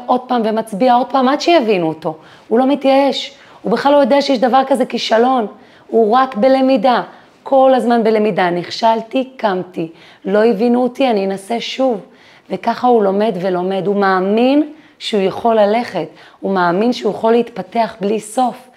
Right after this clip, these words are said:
ואין שום דבר שאומר לו אחרת. עוד לא נכנסו לו כל מיני הערות וביקורות של העולם לאוזניים. הוא מאמין בעצמו. הוא, יש בו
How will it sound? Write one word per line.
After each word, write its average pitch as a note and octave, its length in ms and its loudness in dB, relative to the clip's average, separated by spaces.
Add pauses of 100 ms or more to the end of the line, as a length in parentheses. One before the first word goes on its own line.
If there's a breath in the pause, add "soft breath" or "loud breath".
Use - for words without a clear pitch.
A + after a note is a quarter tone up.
(320 loud breath)
ואין A3+ 220 0
שום B3 300 -2
דבר A3+ 300 0
שאומר G#3 440 -2
לו A3+ 120 2
אחרת. F#3+ 460 -4 (400 loud breath)
עוד F#3 120 -4
לא A#3+ 80 2
נכנסו A3 500 -2
לו F3+ 120 -2
כל G3 120 -4
מיני F#3 300 -2
הערות E3+ 380 0
וביקורות F3+ 540 -4
של G#3 180 -4
העולם F3 340 -2
לאוזניים. D#3 560 -6 (360 loud breath)
הוא F#3+ 140 -4
מאמין F3+ 400 -2
בעצמו. E3 480 -6 (640 loud breath)
הוא, G3+ 200 -2
יש A#3+ 340 -2
בו A3 340 0